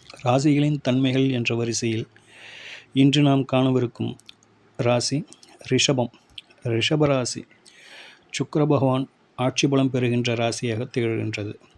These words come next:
இந்த ராசியில் சந்திர பகவான் உச்ச பலமும் மூல திரிகோண பலமும் பெறுகின்றார்.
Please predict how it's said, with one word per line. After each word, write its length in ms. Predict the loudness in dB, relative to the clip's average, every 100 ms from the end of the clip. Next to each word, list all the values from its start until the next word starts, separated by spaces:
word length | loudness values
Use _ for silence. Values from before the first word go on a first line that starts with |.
| -20 _ _
இந்த 160 | -2 2
ராசியில் 540 | 2 0 0 -2 -2 -8 _ _
சந்திர 380 | -6 -2 0 2
பகவான் 380 | 0 0 -4 -8 _
உச்ச 320 | -8 -4 -2 0
பலமும் 420 | 0 0 -4 -8 -16 -20 -20 _ -2
மூல 300 | 2 2 0 2
திரிகோண 420 | 4 6 6 2
பலமும் 320 | 2 0 -2 -4
பெறுகின்றார். 540 | -4 -4 -4 -6 -10